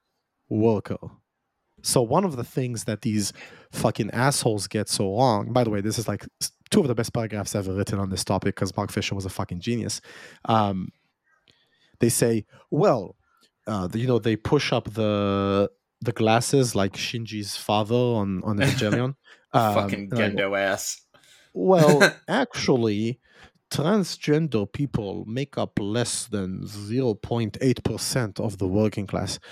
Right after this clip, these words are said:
Speaker 1: Okay, smartass, take zero point eight percent and multiply it by the number of people on the planet. That's, like,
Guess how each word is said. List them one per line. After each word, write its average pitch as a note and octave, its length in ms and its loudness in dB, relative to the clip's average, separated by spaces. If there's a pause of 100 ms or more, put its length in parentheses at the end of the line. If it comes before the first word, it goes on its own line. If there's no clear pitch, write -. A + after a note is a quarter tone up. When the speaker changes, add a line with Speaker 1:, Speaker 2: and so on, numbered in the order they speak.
(200)
Speaker 1:
Okay, F#3+ 240 2
smartass, G#2+ 560 -4
take - 240 0
zero C3+ 280 2
point B2 320 -6
eight A2 180 -4
percent A2 400 -6
and G2+ 120 0
multiply B2+ 460 0
it - 160 -8
by F#2+ 140 -8
the G2 120 -8
number G#2+ 300 -2
of F2 140 -6
people G#2+ 340 -4
on F2 100 -6
the - 60 -10
planet. - 520 -8 (1500)
That's, - 280 2
like, C#3+ 280 0